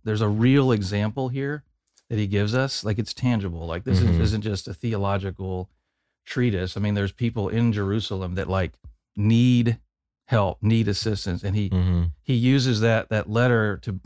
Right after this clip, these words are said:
Speaker 1: to build this whole idea. What does it look like to really be a Christian? Like, uh, Piper had a phrase years ago, John Piper, that I liked, where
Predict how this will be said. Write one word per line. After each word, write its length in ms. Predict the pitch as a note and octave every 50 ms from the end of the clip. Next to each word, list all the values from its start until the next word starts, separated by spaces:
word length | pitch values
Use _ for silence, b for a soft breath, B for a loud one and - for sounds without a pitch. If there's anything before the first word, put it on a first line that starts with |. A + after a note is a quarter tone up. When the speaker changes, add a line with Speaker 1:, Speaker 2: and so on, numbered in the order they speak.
| -
Speaker 1:
to 100 | - A2
build 320 | G2 F#2+ A2 A2 A2 A2 G2+
this 180 | G2 G2 -
whole 540 | - _ - A2+ A2+ A2+ G#2+ G#2 G2 F#2 - _ _ _ _ _ _ _ _ _
idea. 420 | G#2 G#2 G2 F#2 G#2+ G#2+ G#2 G2+
What 120 | F#2+ G#2+ C3
does 120 | D3+ C#3+
it 120 | C#3+ -
look 300 | D2+ F2+ G2 G#2+ - -
like 240 | G#2+ G#2 F#2 F2+ E2
to 120 | - A2 G2+
really 220 | A2+ G#2+ G2 F2+
be 220 | E2 E2 G2 G#2+
a 60 | G#2+ E2+
Christian? 500 | - _ F#2+ G2+ G2+ - - - - - -
Like, 220 | - F2+ E2+ E2 - _ _ _ _ _ _ _ _ _ _ _ - -
uh, 60 | -
Piper 400 | - - - C3 C#3 B2+ B2+ A#2
had 120 | A2+ A2+ G2+
a 60 | F#2+
phrase 420 | F#2 - A2+ A2+ G#2+ G#2 G#2 F#2
years 220 | A2 G2+ G#2 G2 G2
ago, 300 | F#2 F#2+ G2+ F#2+ F#2+ G2
John 280 | F2+ G#2 G2+ G#2 G2+
Piper, 460 | F#2 G2+ G2+ G2 - - G#2 F#2+ F#2 F#2
that 100 | F2+ F2+
I 60 | F#2+
liked, 340 | F2+ F#2 G2 F2+ E2+ - -
where 200 | F2+ E2 D2